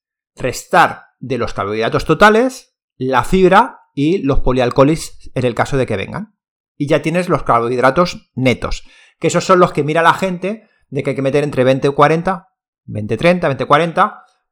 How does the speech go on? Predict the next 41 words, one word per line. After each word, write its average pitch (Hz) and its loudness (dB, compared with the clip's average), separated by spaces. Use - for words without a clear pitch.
para 135 4
estar 139 0
en 135 -2
cetosis, - -6
los 131 0
netos, - -2
¿vale? 147 0
Porque - -4
se - -14
supone 226 0
que 131 -4
la 127 0
fibra 160 -2
y 120 -2
los 113 -6
polialcoholes, 127 0
pues, 131 -8
que 110 -12
no, 110 -6
no 131 -4
nos 135 -2
generan 113 -4
picos 131 -4
de, 110 -2
de 117 -4
glucosa. - -10
Perfecto, 143 -2
eso 156 0
es 165 -2
en 123 -4
la, 101 -2
en 113 -16
la 120 -6
etiqueta 127 -4
americana, 156 -2
que 123 -4
como 120 -6
veis 135 -2
es 123 -8
muy 127 -8
sencillo. 110 -12